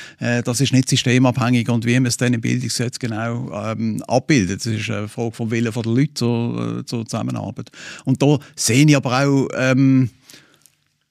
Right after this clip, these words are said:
ermutigende Zeichen eigentlich jetzt so in den ersten paar Wochen. Es ist jetzt niemand, der da ist und sagt, ähm, irgendwo in der Verwaltung, man darf nicht mehr oder man soll nicht mit den odas zusammen arbeiten. Oder, äh, also d-, das ist, äh,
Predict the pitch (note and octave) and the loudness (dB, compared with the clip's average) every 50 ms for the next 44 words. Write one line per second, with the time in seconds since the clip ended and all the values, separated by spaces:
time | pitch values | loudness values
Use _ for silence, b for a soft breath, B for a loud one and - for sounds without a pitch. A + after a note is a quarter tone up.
0 | _ _ _ _ - C#3+ C#3+ D3+ F#3 G#3+ G#3+ G3+ F3 G3 F#3+ F#3+ F#3+ F#3 - - | _ _ _ _ 2 4 6 6 6 6 4 2 0 2 2 4 2 2 0 0
1 | A#2 F#2+ A#2 B2+ C3 - C#3 B2+ B2 C3 C3 B2+ B2 C3 A#2+ - - C3+ B2+ B2+ | 0 0 0 0 0 0 0 0 0 0 0 0 0 0 0 -2 -2 0 0 0
2 | A#2 C3 B2 B2+ B2+ C3+ C3 - C#3+ A#2 - B2+ B2+ C#3+ D3 A#2+ A2 G#2 - - | 0 0 0 2 2 2 2 0 -2 0 2 4 4 4 4 2 0 -2 -4 -6
3 | - A#2+ G#2 G#2+ G2 G2 G#2 A2 G#2 - - - G2 G2+ A#2+ C3+ C#3 C3 B2 B2+ | -4 -4 -4 -4 -4 -6 -10 -12 -12 -12 -12 -10 -8 -6 -4 -2 -2 -2 -2 -2
4 | B2+ B2+ B2 B2 A2+ B2 C3 B2+ B2 A#2 - B2 A2+ A#2+ A2 - - - G2+ G2 | -4 -4 -2 -2 0 0 0 0 0 -2 -2 -2 -2 -2 -4 -6 -6 -6 -6 -4
5 | A#2 A#2+ A#2 - - A2+ A2 A2+ A2+ A#2 A#2 A#2 A#2 A2+ A#2 A2+ A2+ A2+ A#2 B2+ | -4 -6 -6 -4 -2 -2 -2 -2 -2 -4 -4 -4 -4 -4 -2 -4 -4 -4 -4 -4
6 | A#2+ A#2+ A#2 A#2+ A2+ A2 G2+ A2 A2 B2 C3+ - A#2+ A2 B2 A#2 A2+ A#2 A#2 A2 | -2 0 0 0 0 -2 0 0 2 2 2 0 -2 -2 -2 -2 -2 -2 -4 -4
7 | A2+ B2 A#2+ B2 B2 A#2+ A#2 A#2+ A2+ A2+ A2+ A2 A2 A2 A#2+ C3 C3 B2+ A#2+ B2 | -4 -2 -2 0 0 0 0 -2 -2 -2 -2 -2 -4 -4 -2 0 0 0 0 0
8 | B2+ B2 - A#2+ A2+ A#2 B2 B2+ C3 B2+ A#2 - - C3 A#2 B2 B2+ A#2 A2+ B2+ | 0 -2 -2 -4 -4 -6 -6 -6 -8 -8 -8 -8 -6 -6 -4 -4 -4 -4 -6 -6
9 | G#2+ B2+ B2 - - A#2+ A#2+ A2+ A2+ A2+ B2+ A2+ A#2 A#2 A#2 A#2 A#2 A#2 G#2+ G#2+ | -8 -8 -8 -8 -6 -4 -4 -4 -2 -2 -2 0 0 2 2 2 0 -2 -4 -6
10 | - - A2+ - A#2 A2+ G#2 - A2 A2 - A#2 A2 - - C3 A#2+ - - - | -6 -8 -6 -6 -6 -6 -6 -6 -8 -8 -8 -8 -6 -4 -2 -2 -2 0 0 0
11 | A#2 A#2+ A#2+ A#2 | 0 0 -2 -2